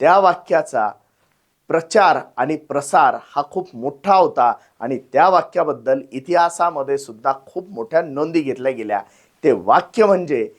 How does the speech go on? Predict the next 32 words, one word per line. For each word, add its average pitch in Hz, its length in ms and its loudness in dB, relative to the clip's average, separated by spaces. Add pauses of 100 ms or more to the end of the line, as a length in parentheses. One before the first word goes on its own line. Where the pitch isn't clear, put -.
(240)
"मी 135 120 -2
जरी 117 340 0
हिंदू 208 380 0
धर्मात 190 340 0 (120)
जन्माला 165 400 -2
आलो 156 280 2
असेल 107 300 -8 (340)
तरी 143 120 0
मी 151 140 -2
हिंदू 175 460 -4
म्हणून 170 380 -6
मरणार 127 560 0
नाही." 101 320 -12 (920)
याचाच 240 420 4
अर्थ 180 280 2
त्यांनी 160 500 2
हे 180 180 -2
स्पष्ट 240 460 -2 (100)
केलं 190 200 2
होतं 131 380 2 (380)
की 151 100 0
मी 123 340 0
आता 147 340 2 (340)
हिंदू 208 320 -2
धर्म 160 380 0 (200)
बदलणार 156 580 0 (100)
आहे. 120 280 -6 (800)
परंतु 233 360 2
नेमका 214 440 0
धर्म 170 420 0
कोणता 202 400 2
बदलायचा 135 680 -4